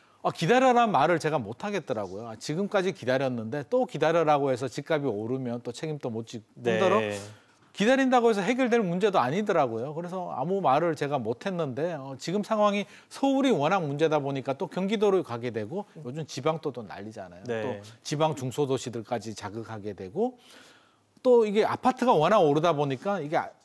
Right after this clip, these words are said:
Speaker 1: 이런 말씀 드리면 좀 죄송하지만 물론 빌라도 가지고 계시는 분들은 좀 올라줘야 되겠지만 우리 서민 주거 안정을 위해서는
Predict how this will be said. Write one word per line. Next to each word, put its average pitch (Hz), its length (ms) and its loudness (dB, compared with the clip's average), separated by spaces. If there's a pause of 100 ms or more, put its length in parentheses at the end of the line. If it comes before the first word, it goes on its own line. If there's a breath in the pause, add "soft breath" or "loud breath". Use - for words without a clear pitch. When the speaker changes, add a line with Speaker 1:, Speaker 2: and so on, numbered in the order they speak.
(420)
Speaker 1:
이런 185 220 0
말씀 185 280 0
드리면 175 260 0
좀 165 140 -4
죄송하지만 127 680 -2
물론 165 340 -2
빌라도 165 520 2
가지고 151 340 -2
계시는 139 380 -2
분들은 127 340 -6
좀 131 140 -6
올라줘야 123 440 0
되겠지만 117 500 -6
우리 147 300 -4 (380 soft breath)
서민 254 320 2
주거 170 220 0
안정을 185 380 2
위해서는 139 600 -2